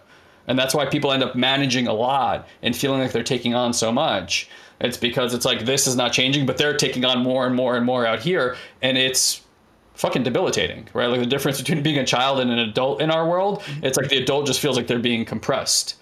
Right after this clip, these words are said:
Speaker 1: The child is just living from, from purpose and vibration and frequency. Reality shows up however they want it to. In any moment, it's spontaneous and sporadic and novel and exciting.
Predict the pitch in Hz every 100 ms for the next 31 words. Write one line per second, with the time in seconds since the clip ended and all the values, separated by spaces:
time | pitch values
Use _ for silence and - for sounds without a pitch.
0 | - - 117 170 190 139 123 120 135 139
1 | 113 113 107 104 - _ _ - 104 -
2 | 151 151 135 113 104 101 139 143 139 131
3 | 110 - 147 143 131 143 135 117 117 139
4 | 135 147 135 135 123 120 131 123 120 127
5 | 131 123 131 127 127 - - 123 117 147
6 | 127 131 147 135 123 - 110 - 147 135
7 | 127 113 - 117 131 135 127 110 131 135
8 | 135 131 107 - 139 143 135 135